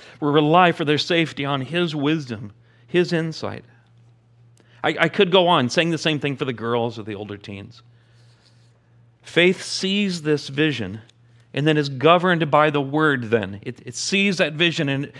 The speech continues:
it feels an optimism, not in the child itself, but in the grace given to the child, in the, in the, the power, resurrection power of the one who gives the grace.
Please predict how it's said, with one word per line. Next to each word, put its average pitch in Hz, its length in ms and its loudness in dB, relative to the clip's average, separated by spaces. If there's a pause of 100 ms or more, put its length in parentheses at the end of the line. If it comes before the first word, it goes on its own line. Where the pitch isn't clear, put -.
(160)
it 147 100 -4
feels 190 240 2
an 147 140 0
optimism, 131 500 2 (140)
not 165 220 4
in 220 80 4
the 214 80 2
child 202 260 2
itself, 170 340 0
but 170 120 0
in 160 120 4
the 156 60 2
grace 156 420 2 (460)
given 170 360 2
to 196 120 0
the 151 140 -4
child, 147 440 2 (160)
in 151 80 0
the, 147 160 0
in 151 60 0
the, 143 160 2 (220)
the 143 80 -2
power, 190 560 4
resurrection 175 720 0
power 170 480 2 (140)
of 135 120 -4
the 156 80 2
one 156 200 0
who 160 100 -2
gives 143 400 -2
the 123 100 -6
grace. 127 680 -6